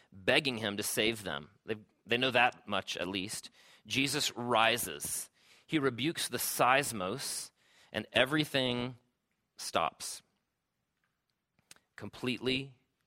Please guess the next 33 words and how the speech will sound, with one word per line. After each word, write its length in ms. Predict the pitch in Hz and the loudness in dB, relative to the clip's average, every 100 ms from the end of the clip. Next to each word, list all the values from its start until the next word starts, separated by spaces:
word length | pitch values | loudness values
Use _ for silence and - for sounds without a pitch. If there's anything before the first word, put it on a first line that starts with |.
| _ _ _ _ _ _ _ _ _ _ _ _ _ _ _ - | _ _ _ _ _ _ _ _ _ _ _ _ _ _ _ -16
totally, 680 | - 120 117 117 117 117 123 _ _ _ _ _ _ _ _ | -6 -2 -2 -2 -2 -4 -10 _ _ _ _ _ _ _ _
and 160 | - 98 | -6 -4
finally, 680 | - - 101 90 76 60 - _ _ _ - | -4 0 2 0 -6 -10 -14 _ _ _ -2
everything 540 | 110 123 120 123 117 | 0 0 0 -2 0
is 440 | - 101 92 - - _ _ - | -2 -2 -2 -6 -10 _ _ -20
quiet. 680 | - 98 87 55 - - - _ _ _ _ _ _ _ _ _ _ | -2 2 2 0 -10 -18 -20 _ _ _ _ _ _ _ _ _ _
Everything's 340 | 113 120 113 - | -2 -2 -6 -8
quiet 340 | - 104 98 | 2 4 4
except 300 | - - - | 2 -6 -4
the 80 | 90 | 0
lapping 720 | 85 98 107 123 117 113 120 - _ - | 4 4 4 0 0 -4 -8 -14 _ -10
of 100 | 95 | -6
the 80 | |
waves 500 | 98 101 110 117 110 113 | 0 4 4 4 0 -4
against 220 | 95 - | -6 -8
the 80 | - | -10
hull 580 | - 110 107 110 107 - | -2 0 2 0 -2 -6
of 140 | 92 | -8
the 100 | 95 | -10
boat 440 | 82 110 117 110 - _ _ _ _ _ _ _ _ 107 | -4 -2 -2 -4 -12 _ _ _ _ _ _ _ _ -6
and 120 | 104 | -4
the 60 | 101 | -2
whispers 760 | 139 - - 117 123 - - | -4 -4 -4 -2 -2 -4 -4
of 180 | - 104 | -4 -4
the 60 | |
disciples, 640 | 104 - 117 117 - 101 - | -4 -2 2 2 2 -4 -2
who 100 | 123 | -2
in 80 | 113 | 0
their 160 | 107 | 0
amazement 600 | 104 107 113 147 127 104 | 0 2 2 2 -2 -4
want 220 | 113 110 | -2 -4
to 80 | - | -2
know, 380 | 110 107 107 104 | -2 0 0 -2